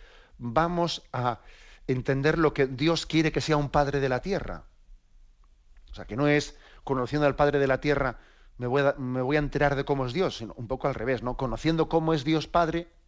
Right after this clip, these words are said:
vamos a conocer verdaderamente cómo son, cómo debieran de ser los padres de la tierra.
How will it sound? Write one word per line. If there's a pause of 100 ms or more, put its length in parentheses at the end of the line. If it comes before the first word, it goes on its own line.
(960)
vamos
a
conocer
verdaderamente (800)
cómo
son,
cómo
debieran
de
ser
los
padres
de
la
tierra.